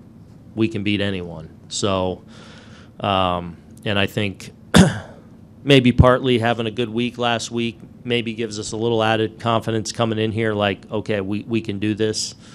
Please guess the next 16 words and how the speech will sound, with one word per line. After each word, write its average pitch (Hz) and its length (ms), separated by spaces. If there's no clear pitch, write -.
Um, 95 440
but, 104 220
you 107 120
know, 95 100
had 101 180
we 110 100
lost 104 320
two 110 160
out 101 60
of 98 80
three 107 240
here 101 140
last 98 340
week, 104 240
I, - 180
I, 113 120